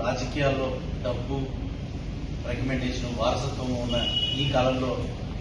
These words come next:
అవేవి లేకపోయినా కష్టంతో పవన్ కళ్యాణ్ గారి మీద అభిమానంతో రాజకీయం చేసి ఏ రికమెండేషన్ లేకపోయినా నన్ను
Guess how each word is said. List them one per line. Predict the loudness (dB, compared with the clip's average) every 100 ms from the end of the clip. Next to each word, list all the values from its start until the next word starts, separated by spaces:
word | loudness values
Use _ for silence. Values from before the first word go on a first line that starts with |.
| -4 -4 -4 -4 -4 -4 -4 -4 -4 -4 -2 0
అవేవి | 4 4 4 4 2 -2 -4 -2 0
లేకపోయినా | 0 0 2 4 2 0 -4 -4 -4 -4 -4 -4 -4 -4 -4 -4 -4 -4 -4 -4 -4 -2
కష్టంతో | 0 4 4 4 2 2 0 0
పవన్ | 2
కళ్యాణ్ | 2 4 4
గారి | 4
మీద | 4 4
అభిమానంతో | 4 4 4 2 0 0 -2 -2 -4 -4 -2 -2 -2 0
రాజకీయం | 2 2 2 2 4
చేసి | 2 2 0 0 0 -2 -2 0 4
ఏ | 4
రికమెండేషన్ | 4 2 2 2 2 2
లేకపోయినా | 0 0 0 2
నన్ను | 2